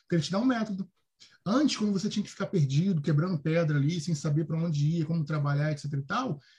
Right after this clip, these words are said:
talvez dez horas não desse pra nada, né? Nem pra fazer um parágrafo.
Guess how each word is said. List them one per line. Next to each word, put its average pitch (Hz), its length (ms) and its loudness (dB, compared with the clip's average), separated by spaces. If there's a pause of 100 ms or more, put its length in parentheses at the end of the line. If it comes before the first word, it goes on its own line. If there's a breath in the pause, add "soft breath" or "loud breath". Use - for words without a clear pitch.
(120)
talvez 196 260 0
dez 220 220 2
horas 220 220 4
não 214 140 6
desse 214 240 0
pra 262 160 -4
nada, 180 400 0
né? 151 180 0
Nem 156 140 0
pra 208 100 -6
fazer 196 560 0
um 220 180 2
parágrafo. 151 520 -2